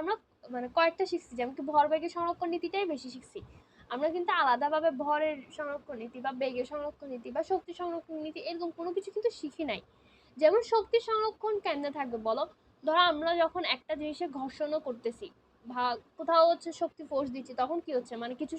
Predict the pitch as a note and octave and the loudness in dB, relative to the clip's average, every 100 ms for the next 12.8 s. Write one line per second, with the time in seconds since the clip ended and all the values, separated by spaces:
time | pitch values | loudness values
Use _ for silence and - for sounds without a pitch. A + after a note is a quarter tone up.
0 | F4+ F4+ - F4 F4 - _ _ _ F4 | -4 -4 -6 -8 -8 -18 _ _ _ 6
1 | C#4+ B3 A#3+ - C4+ C4 _ _ _ _ | 6 4 0 -2 -6 -6 _ _ _ _
2 | _ _ A#3 B3+ C4+ C#3+ C#4 C#4 C#4 C4 | _ _ -2 0 0 -2 0 2 2 0
3 | C4+ A#3 C#4 C#4 C#4 C4+ C#4 B3 B3+ C#4 | -4 -4 -6 -4 -6 -4 -2 0 0 -4
4 | B3 B3 B3+ B3 A#3 G#3+ - _ _ - | -12 -10 -4 -2 0 -2 -6 _ _ -6
5 | E4+ F#4+ G#4 F#4+ G4 - F#4 F4+ E4+ F#4 | 2 4 4 4 2 2 -2 -2 -2 0
6 | E4 E4+ E4+ D#4+ - _ _ - - - | 2 4 4 4 -2 _ _ -20 -20 -10
7 | C4 C4 B3+ - - _ - - - E4+ | -6 -6 -6 -10 -20 _ -20 -18 0 2
8 | E4+ - A3 A3+ D4 E4 E4+ E4+ E4+ F#4 | 2 0 -4 -4 -6 0 4 4 2 2
9 | G4 G4 G4+ - G4+ E4 - B3 - _ | 6 6 6 4 4 4 0 -8 -8 _
10 | _ _ _ _ _ _ A#4 G#4+ G4+ A4 | _ _ _ _ _ _ 4 6 6 4
11 | G#4+ G4+ D#4+ C#4+ D4 F#4+ G4+ F#4+ F#4+ G4 | 4 4 4 2 2 4 8 8 8 4
12 | G3 - B3 D4+ F4 F#4+ D4+ C#4+ | 2 -8 2 2 6 4 4 -4